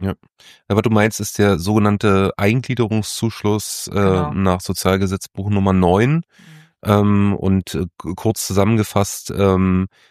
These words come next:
Speaker 1: die, ähm, ein Kostenträger, wie zum Beispiel die Bundesagentur für Arbeit, übernimmt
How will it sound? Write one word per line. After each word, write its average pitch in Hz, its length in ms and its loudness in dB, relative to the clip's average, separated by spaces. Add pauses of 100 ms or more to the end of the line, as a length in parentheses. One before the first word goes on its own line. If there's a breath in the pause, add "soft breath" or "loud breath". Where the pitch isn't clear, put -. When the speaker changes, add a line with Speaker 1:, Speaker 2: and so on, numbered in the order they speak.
(480 soft breath)
Speaker 1:
die, 90 460 2
ähm, 87 480 0
ein 92 60 -2
Kostenträger, 101 640 0
wie 90 60 -2
zum - 140 -4
Beispiel 90 300 -2
die - 40 -14
Bundesagentur 92 680 -2
für - 140 -4
Arbeit, 98 480 0
übernimmt 92 600 0